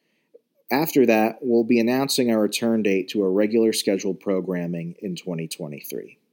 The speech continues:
So have no fear, S P C is staying here. Mark and I have loved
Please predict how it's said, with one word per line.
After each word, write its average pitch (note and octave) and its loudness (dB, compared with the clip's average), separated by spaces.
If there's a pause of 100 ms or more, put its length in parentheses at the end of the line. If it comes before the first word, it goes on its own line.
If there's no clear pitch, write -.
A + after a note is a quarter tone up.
So - -8
have G#2 -6
no A2+ 0
fear, F#2+ 0 (340)
S F2 -6
P G2+ -6
C F2 -2
is F2+ -4
staying D#2 -8
here. F#2 -4 (840)
Mark A2+ 2
and A2 4
I G#2 0
have G2 -8
loved G2 2